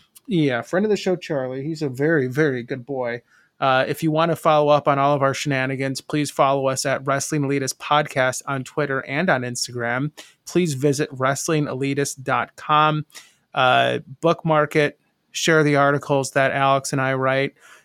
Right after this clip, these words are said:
Uh, let people know what's going on. If you wanna have a good read, go dive back to Sean's, um,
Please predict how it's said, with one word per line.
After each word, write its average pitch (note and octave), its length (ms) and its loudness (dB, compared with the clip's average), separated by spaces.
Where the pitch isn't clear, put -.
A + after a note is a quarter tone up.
Uh, B2+ 400 2
let C#3 220 0
people D3 280 -2
know C3+ 220 2
what's C3+ 180 -2
going C3+ 280 0
on. C3+ 220 2
If - 120 -8
you C#3 60 -2
wanna C3+ 220 0
have C3 160 0
a C3 60 -6
good B2+ 220 -2
read, C3 280 -2
go C#3 180 0
dive B2+ 420 0
back B2+ 300 0
to - 140 -6
Sean's, C3 640 -2
um, B2 500 -2